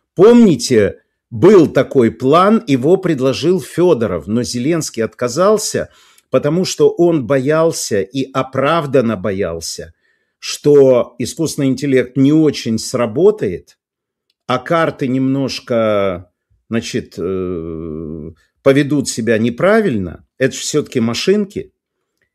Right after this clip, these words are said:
и оно попадет в жилой дом и так далее, и так далее. Значит, дроны будут самостоятельно находить цели с помощью искусственного интеллекта, заранее загруженных карт.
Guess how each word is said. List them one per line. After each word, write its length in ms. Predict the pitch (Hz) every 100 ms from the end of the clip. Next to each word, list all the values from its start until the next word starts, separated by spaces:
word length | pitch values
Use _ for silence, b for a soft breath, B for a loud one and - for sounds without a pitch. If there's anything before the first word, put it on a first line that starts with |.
| _ -
и 180 | 135 135
оно 280 | 135 175
попадет 540 | 165 135 131 113 147 107
в 60 |
жилой 460 | 90 127 123 123 113
дом 560 | 92 165 170 170 151 127
и 40 |
так 200 | 123 113
далее, 280 | 123 135 120
и 40 |
так 180 | 131 110
далее. 360 | 87 78 80 - _ _ _ _ _ -
Значит, 480 | 131 139 - 139 -
дроны 380 | 98 147 196 143
будут 240 | 120 147 113
самостоятельно 640 | 127 120 - 139 120 117
находить 440 | 110 - 107 104 -
цели 260 | 165 196 196
с 80 |
помощью 440 | - 135 117 - 107
искусственного 500 | - 127 - 104 101
интеллекта, 480 | 90 123 170 - 117
заранее 420 | 107 120 143 127
загруженных 680 | 101 95 113 104 113 104 -
карт. 440 | 82 - _